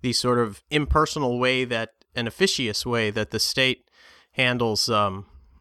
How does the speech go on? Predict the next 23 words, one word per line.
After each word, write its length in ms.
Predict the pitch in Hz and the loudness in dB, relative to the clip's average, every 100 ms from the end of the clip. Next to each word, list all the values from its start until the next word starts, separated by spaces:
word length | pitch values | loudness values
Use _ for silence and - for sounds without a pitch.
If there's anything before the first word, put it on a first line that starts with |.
| _ _ _ _ _ _ _ _ _ _ _ _ _ _ _ - - | _ _ _ _ _ _ _ _ _ _ _ _ _ _ _ -16 0
handles 400 | 190 202 156 - | 4 4 2 0
people 360 | 139 127 120 | -4 -4 -4
who 120 | 120 | -4
come 240 | 113 151 143 | -2 0 0
before 400 | 113 - 160 135 | -2 2 4 4
it 200 | 104 - | 2 -4
in 160 | 117 110 | -6 -4
these 220 | 110 - | -4 -2
kinds 240 | 120 110 | -2 -2
of 80 | 113 | -4
situations 680 | - 120 113 107 107 104 - | -2 -2 -2 -2 -2 -4 -2
is 240 | 156 151 | -2 0
one 140 | 147 | 0
of 100 | 135 | 0
the 80 | 120 | -2
major, 540 | 113 123 120 117 101 - _ - - - _ _ | -2 0 0 -2 -2 -6 _ -20 -20 -20 _ _
I 100 | 135 | -6
think, 200 | 123 123 | -2 -2
thematic 460 | - 120 123 120 - | -2 0 2 2 -2
interests 520 | 117 - 117 - - - | -6 -4 -2 -2 -6 -2
of 240 | 117 107 | -2 -2
the 60 | 110 | -2
movie. 420 | 120 117 92 | -2 -2 -6